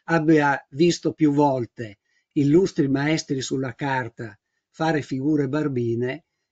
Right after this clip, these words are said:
e anonimi avvocati districarsi con grande sapienza e precisione davanti ai quindici giudici. Ecco perché,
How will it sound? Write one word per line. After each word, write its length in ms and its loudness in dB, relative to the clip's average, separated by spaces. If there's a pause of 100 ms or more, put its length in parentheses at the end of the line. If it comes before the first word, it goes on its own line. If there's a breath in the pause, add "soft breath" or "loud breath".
e 500 2
anonimi 600 0
avvocati 920 -8 (260)
districarsi 920 -4
con 180 -6
grande 340 -4
sapienza 840 -8 (380)
e 120 -8
precisione 760 -2
davanti 560 -4
ai 60 -4
quindici 500 -6
giudici. 580 -16 (240)
Ecco 240 -6
perché, 460 -8